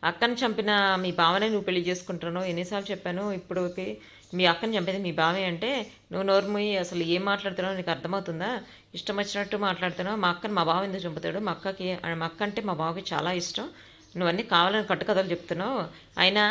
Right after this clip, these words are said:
నీకు ఒకటి చెప్పనా? నేను మా బావని పెళ్లి చేసుకునేదే నా పగ ఇంకా రెట్టింపు చేసుకొని,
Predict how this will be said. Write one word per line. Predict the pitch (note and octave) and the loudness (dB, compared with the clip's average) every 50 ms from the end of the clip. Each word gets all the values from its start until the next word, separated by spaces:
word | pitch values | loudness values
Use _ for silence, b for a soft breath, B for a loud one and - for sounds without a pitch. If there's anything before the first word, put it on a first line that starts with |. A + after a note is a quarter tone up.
| C4+ D4 C4+ G#3+ E3+ D3 D3 - - - | 2 2 2 2 0 0 -2 -4 -8 -8
నీకు | F3+ F3+ F3+ F#3+ | -6 -4 -2 -2
ఒకటి | F#3 F#3+ - F#3 | -2 -2 0 -2
చెప్పనా? | F3 F3 - F#3+ G3+ G#3+ A3+ A3 | -2 -2 -2 -2 -2 -2 -2 -2
నేను | F#3 D#3 D3+ D#3+ F3+ F#3+ G#3 A3 G#3 A3+ B3 A#3+ G3+ | -2 -2 -2 -2 -2 -2 0 -2 -2 -2 -2 -2 -2
మా | E3+ E3 D3+ | -2 -2 -2
బావని | D#3 D#3 E3 F#3 G3 | 0 0 0 -2 -2
పెళ్లి | G3+ F#3+ F3 F#3 F#3 | -2 -2 -2 0 0
చేసుకునేదే | G3+ G3+ G3+ G3+ - F3+ E3+ E3+ E3 G3+ | 0 -2 -2 -4 -6 -4 -4 -4 -2 -2
నా | G3+ E3+ D3+ | -2 -2 -4
పగ | D#3 - - E3 D#3+ E3 F#3+ | -4 -4 -4 -4 -2 -2 -2
ఇంకా | F#3 E3+ - F#3+ | -4 -2 -2 -2
రెట్టింపు | D#3+ D#3+ E3+ E3 - G3 F#3 F3+ A3 | -2 -2 -2 -4 -4 -6 -6 -6 -4
చేసుకొని, | F3 F#3 E3+ E3+ - - E3 D#3+ D#3 | -4 -4 -4 -4 -4 -6 -6 -6 -6